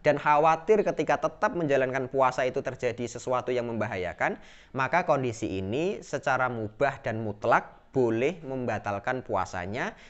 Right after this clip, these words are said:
sebagaimana orang yang dalam keadaan sakit, gitu. Artinya apa? Dari pagi tetap puasa, kemudian beraktivitas bagaimana mestinya,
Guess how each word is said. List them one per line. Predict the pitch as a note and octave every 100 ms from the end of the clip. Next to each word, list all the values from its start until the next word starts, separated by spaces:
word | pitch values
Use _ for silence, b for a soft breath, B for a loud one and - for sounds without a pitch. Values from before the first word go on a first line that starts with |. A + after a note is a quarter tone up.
| -
sebagaimana | C#3 B2+ A#2 A#2 G2+ G2 F#2+ B2 D#3 E3+
orang | - A#2 A#2 C#3+ D3+ C#3
yang | A#2 B2+ C3+
dalam | G#2 G#2 A2+ A#2+
keadaan | F2 E2+ - - G#2+ A2+
sakit, | - D2 - D#2 - - - -
gitu. | D#2 C2+ - b b b b -
Artinya | A2 C#3 F3+
apa? | D#3+ D3 B B -
Dari | B2 B2
pagi | B2+ B2 C3
tetap | A#2 A2+ -
puasa, | G2+ F2+ F#2 G#2 A2 C#3 F3+ B3+
kemudian | C#3 B2 B2+ C3 B2
beraktivitas | A#2 - A2 - A2+ G#2+ A#2+ B2
bagaimana | - G#2+ G#2+ G#2 G#2
mestinya, | G2 F#2+ G2 F#2 G2 C#3+